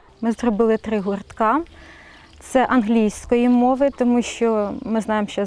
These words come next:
багато діток, вони займаються англійською, бажання дітей, щоб діти розвивалися.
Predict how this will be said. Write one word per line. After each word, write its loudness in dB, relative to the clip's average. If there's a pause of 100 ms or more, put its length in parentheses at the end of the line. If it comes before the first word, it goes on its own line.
багато -4
діток, 0
вони -2
займаються -4
англійською, 0
бажання 0
дітей, 0
щоб -4
діти -2
розвивалися. 0